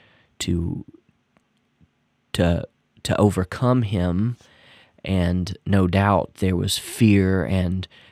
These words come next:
doubt and perhaps some unbelief there all mingled together. But I don't,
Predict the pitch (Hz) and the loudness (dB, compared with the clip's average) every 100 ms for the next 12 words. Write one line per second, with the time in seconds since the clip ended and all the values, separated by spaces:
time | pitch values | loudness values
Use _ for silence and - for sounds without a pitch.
0 | _ - 95 98 90 92 87 - 90 90 | _ -18 -2 2 4 4 2 -2 -4 -2
1 | 95 98 _ _ _ - - 95 92 92 | -2 -6 _ _ _ -14 -4 0 2 0
2 | - - 95 90 92 92 90 90 90 - | 0 0 4 4 2 0 0 0 -2 -8
3 | - - - - 107 92 95 - 92 92 | -16 -16 -16 -18 -6 -2 -2 -2 0 0
4 | 92 87 - - - 110 104 87 - - | -2 -4 -6 -8 0 0 2 -2 -8 -14
5 | _ _ _ _ _ _ - - 95 85 | _ _ _ _ _ _ -12 -4 -2 -4
6 | - - - - - 90 87 | -12 -20 -20 -12 -4 -4 -4